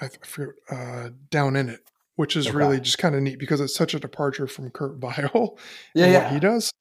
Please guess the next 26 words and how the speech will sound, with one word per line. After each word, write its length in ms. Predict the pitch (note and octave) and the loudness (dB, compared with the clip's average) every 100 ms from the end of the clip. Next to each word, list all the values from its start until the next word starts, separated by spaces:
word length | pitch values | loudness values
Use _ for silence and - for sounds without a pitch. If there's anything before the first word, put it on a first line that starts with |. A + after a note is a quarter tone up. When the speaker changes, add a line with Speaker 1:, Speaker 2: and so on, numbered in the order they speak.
| _ _ - | _ _ 0
Speaker 1:
But 60 | D3+ | 2
Speaker 2:
Mm-hmm. 60 | |
Speaker 1:
again, 160 | D3 C#3 | 4 2
it's, 260 | C3 - - | -2 -4 -4
it's 180 | D#3+ D#3 | -4 -4
neat. 180 | B2+ | -4
I 120 | B2+ C3+ | -2 -2
almost 300 | C#3+ C3 - | -2 -2 -2
chose 240 | C3+ A#2+ | -4 -4
that 200 | B2 A#2+ | -8 -10
one, 160 | B2 A#2 | -12 -12
but, 280 | B2 - C#3 | -14 -14 -14
um, 220 | B2+ A#2+ _ _ | -12 -16 _ _
that 160 | D#3 B2+ | -6 -4
Johnny 220 | C3+ A2+ | -4 -6
Cash 440 | - B2 - - _ - | -10 -8 -6 -8 _ -20
one 120 | C#3 | -18
is 120 | C3 | -16
phenomenal. 540 | - C3 B2+ A2+ G#2 B2+ | -14 -8 -4 -2 -4 -8
Speaker 2:
Mm-hmm. 60 | - | -12
Speaker 1:
It's 80 | - | -14
just 100 | - | -12
absolutely 400 | D#3 - - D#3 | -10 -10 -10 -14
outstanding. 300 | C#3+ - F3 - - - - - _ _ _ - | -12 -10 -10 -16 -18 -16 -16 -20 _ _ _ -4
Speaker 2:
Yeah. 380 | E3 D3 D3 C#3+ C#3 | 0 4 4 4 2
Speaker 1:
Um, 360 | C#3 C3+ C#3+ | 0 -4 -8